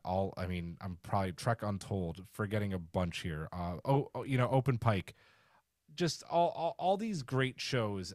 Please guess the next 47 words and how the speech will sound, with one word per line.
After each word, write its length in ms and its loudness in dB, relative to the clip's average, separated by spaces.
and 80 -6
a 60 -2
lot 260 2
of 80 -2
'em 280 -2
are, 400 2
are 180 -2
new, 540 2
and 280 2
we've 240 0
gotten 300 2
to 80 -4
work 400 2
with, 320 -2
with 220 -4
some 180 -4
of 60 0
them. 120 0
We've 160 -4
gotten 280 -2
to 100 -6
meet 320 0
them, 180 0
and 120 0
they're 100 0
all 240 2
run 300 2
by 180 0
wonderful 760 2
people. 520 -6
And, 460 2
um, 400 0
I'm 120 -2
thankful 300 2
for 100 -2
them 200 4
because, 560 0
uh, 480 2
this 240 -2
is, 160 -2
this 180 0
isn't 360 -2
a, 280 2
uh, 240 0
this 180 -6
isn't, 460 -4
like, 160 -8